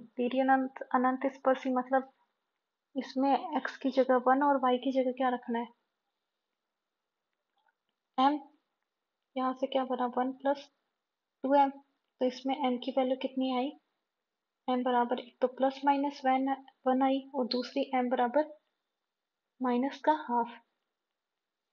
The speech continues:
मतलब अब सी की value निकालनी है, तो सी की value के लिए क्या चाहिए अपने को? तीनों अलग-अलग हैं, तो सी की value एक वाली equation से निकल जाएगी। इसकी value निकालने फ़ाइव एन माइनस वन एम की,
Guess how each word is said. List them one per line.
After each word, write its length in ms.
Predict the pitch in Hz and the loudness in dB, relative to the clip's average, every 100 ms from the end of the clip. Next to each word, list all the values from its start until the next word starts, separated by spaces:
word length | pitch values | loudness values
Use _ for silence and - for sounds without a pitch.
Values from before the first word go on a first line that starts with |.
| _ _ _ _ - | _ _ _ _ -6
मतलब 240 | 226 247 | -2 0
अब 120 | 240 | 0
सी 180 | 240 254 | 0 -4
की 160 | 240 285 | -2 2
value 240 | 302 294 | 4 4
निकालनी 440 | 294 277 254 240 240 | 2 2 4 4 2
है, 80 | 240 | -2
तो 120 | - | -4
सी 160 | - 247 | -6 -4
की 140 | 262 | -2
value 240 | 269 254 | 0 0
के 140 | 262 262 | 0 0
लिए 180 | 254 247 | 0 0
क्या 200 | 262 254 | 0 -2
चाहिए 260 | - 233 | -2 -6
अपने 200 | 233 226 | -4 -4
को? 140 | 220 226 | -4 -4
तीनों 380 | - 247 254 | -2 0 2
अलग-अलग 480 | 254 247 247 247 240 | 4 2 2 0 -2
हैं, 60 | 233 | -4
तो 80 | 233 | -6
सी 160 | 247 240 | -6 -6
की 160 | - | -6
value 380 | 247 247 240 277 - - | -4 -2 -4 -6 -10 -6
एक 180 | 240 240 240 | -4 -2 -2
वाली 160 | 240 | 0
equation 440 | 240 254 247 262 247 | -2 -2 -2 -2 -6
से 160 | 254 | -6
निकल 240 | 247 247 240 | -6 -6 -6
जाएगी। 340 | 254 269 302 _ _ _ _ _ _ _ | -4 -6 -8 _ _ _ _ _ _ _
इसकी 260 | 247 - 277 | -12 -6 0
value 280 | 269 262 269 | 4 4 4
निकालने 420 | 254 247 240 247 | 0 0 0 0
फ़ाइव 340 | 247 247 247 | 0 0 0
एन 140 | 247 247 | 0 0
माइनस 340 | 240 240 254 254 | 0 0 -4 -4
वन 140 | 254 | -2
एम 160 | 254 247 | -2 -4
की, 220 | 247 285 | -6 -10